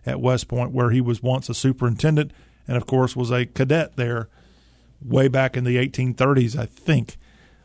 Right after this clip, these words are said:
But the commission is required by Congress to consider renaming, quote, "anything that commemorates the Confederate States of America or any person that served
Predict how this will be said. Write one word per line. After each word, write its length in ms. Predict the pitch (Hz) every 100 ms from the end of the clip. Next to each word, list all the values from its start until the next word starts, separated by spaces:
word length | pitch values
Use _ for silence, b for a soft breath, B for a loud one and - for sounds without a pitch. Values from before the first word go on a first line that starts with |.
| -
But 120 | 127
the 120 | 127
commission 560 | 113 127 151 151 151 151
is 160 | 131
required 400 | 120 - 151 147
by 200 | 135 127
Congress 540 | 120 143 151 151 139 -
to 200 | 127 127
consider 480 | 127 113 156 143 139
renaming, 640 | 127 143 143 143 135 127
quote, 360 | - 147 139 139
"anything 580 | 160 220 262 190 185 180
that 160 | 151 -
commemorates 580 | 131 160 151 135 131
the 80 | -
Confederate 540 | - 110 - 151 147 135
States 320 | 131 131 120
of 60 |
America 500 | 117 120 123 120 123
or 220 | - 123 151
any 220 | 165 180
person 420 | - 160 139 143
that 140 | 127 127
served 440 | 147 139 135